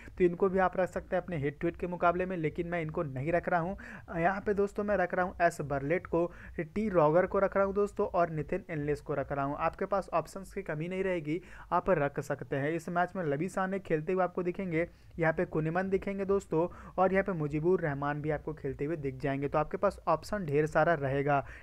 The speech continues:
टीम प्रीव्यू करेंगे दोस्तों, तो टीम इसका कुछ ऐसी लगेगी। और जहाँ पे दोस्तों मैंने कप्तान बहुत ही अतरंगी बनाया है, जे ब्लेजी को बनाया है, और वाइस कप्तान दोस्तों मैंने मैकडॉर्मेट को बनाया है।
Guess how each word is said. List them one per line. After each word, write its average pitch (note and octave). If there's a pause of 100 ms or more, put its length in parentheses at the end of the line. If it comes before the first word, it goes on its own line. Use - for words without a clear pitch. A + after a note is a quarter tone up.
टीम G3+
प्रीव्यू G#3
करेंगे G3+
दोस्तों, G3+
तो F#3
टीम F#3+
इसका F3+ (140)
कुछ -
ऐसी D#3
लगेगी। F#3 (300)
और F#3
जहाँ F3
पे G#3+
दोस्तों G#3+
मैंने G#3
कप्तान F3+
बहुत F3
ही G3+ (120)
अतरंगी D#3
बनाया C#3
है, E3 (220)
जे F#3
ब्लेजी D3
को D#3
बनाया C#3
है, E3 (300)
और C#3+
वाइस D#3
कप्तान G#3
दोस्तों G#3
मैंने G#3
मैकडॉर्मेट D3
को F#3
बनाया C#3+
है। C#3